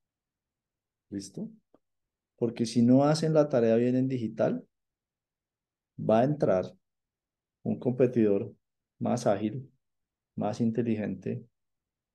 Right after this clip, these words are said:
con menos recursos, que va a entender muy bien cómo reinar en digital, y va a reinar tanto en digital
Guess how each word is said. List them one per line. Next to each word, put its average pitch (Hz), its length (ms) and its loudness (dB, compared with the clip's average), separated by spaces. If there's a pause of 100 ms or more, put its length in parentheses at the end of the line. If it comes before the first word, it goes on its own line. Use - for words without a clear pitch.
(300)
con 123 200 6
menos 135 260 8
recursos, 127 800 0 (1800)
que 113 140 6
va 113 140 8
a - 20 8
entender 139 500 4
muy 127 160 2
bien 113 380 0
cómo 113 260 0
reinar 104 380 0
en 107 100 0
digital, 98 580 -4 (1300)
y 113 120 0
va 107 120 4
a - 20 2
reinar 135 420 2
tanto 127 280 2
en 127 100 2
digital 113 640 -2